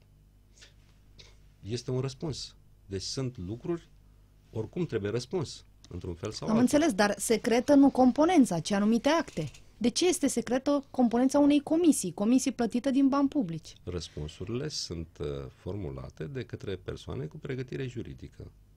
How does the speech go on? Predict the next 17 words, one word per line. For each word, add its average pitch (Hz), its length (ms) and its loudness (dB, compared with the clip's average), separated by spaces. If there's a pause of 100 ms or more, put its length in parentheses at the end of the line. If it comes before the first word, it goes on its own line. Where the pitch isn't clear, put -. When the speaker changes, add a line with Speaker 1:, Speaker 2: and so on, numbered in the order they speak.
Speaker 1:
Fiecare 90 680 -6 (160)
componentă 87 760 -8
a 78 60 -6
acestui 82 420 -10
răspuns 95 800 -10
este 127 540 -8
susținută 123 680 -10
legal 117 460 -6
de 143 140 -8
către - 280 -14
juriști. 101 340 -12 (1000)
Speaker 2:
Îmi 247 120 2
pare 294 200 6
rău 285 120 4
că 240 100 -4
s-, - 160 -4
a, - 160 -2